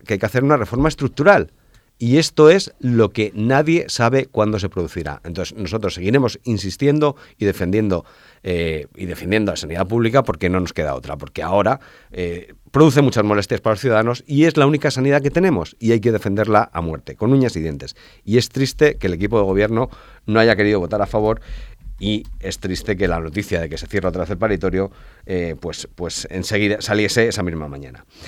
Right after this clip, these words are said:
La segunda propuesta que, que teníamos era una tema, una propuesta que ya se había presentado, que era el tema de, de ayudas para la retirada del amianto. Como saben, el amianto era un material de construcción que se empleaba antes, eh, que ya está fuera del mercado porque es absolutamente contaminante y es muy difícil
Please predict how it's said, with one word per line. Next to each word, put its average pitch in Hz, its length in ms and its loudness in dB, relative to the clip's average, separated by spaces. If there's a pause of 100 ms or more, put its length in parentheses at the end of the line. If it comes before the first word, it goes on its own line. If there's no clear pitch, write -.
(200)
La 113 120 0
segunda 131 240 2
propuesta 135 560 2
que, 92 380 -4
que 98 100 -4
teníamos 113 380 0
era 107 100 -2
una 104 160 0
tema, 117 200 -2
una 113 340 0
propuesta 127 340 -2
que 104 80 0
ya 104 80 0
se 104 100 -4
había 107 180 0
presentado, 139 520 0 (300)
que - 80 -2
era 104 120 4
el 98 120 2
tema 107 260 2
de, 95 380 0
de 95 160 0
ayudas 101 340 2
para 90 340 2
la 90 120 0
retirada 92 340 0
del 95 120 2
amianto. 143 420 2
Como 101 120 -4
saben, 104 400 0
el 90 80 -8
amianto 92 360 -2
era 95 100 0
un 92 60 -4
material 95 280 -2
de 95 60 -4
construcción 98 420 -2
que 117 120 -4
se 98 60 -6
empleaba 90 380 0
antes, 98 380 -4 (340)
eh, 87 440 -4
que 82 120 -12
ya 90 120 -4
está 92 180 -6
fuera 95 280 0
del 95 100 4
mercado 92 300 4
porque 87 200 -8
es - 160 -6 (140)
absolutamente 110 560 -2
contaminante 98 680 -2 (200)
y 151 100 2
es 151 100 2
muy 147 160 6
difícil 113 520 0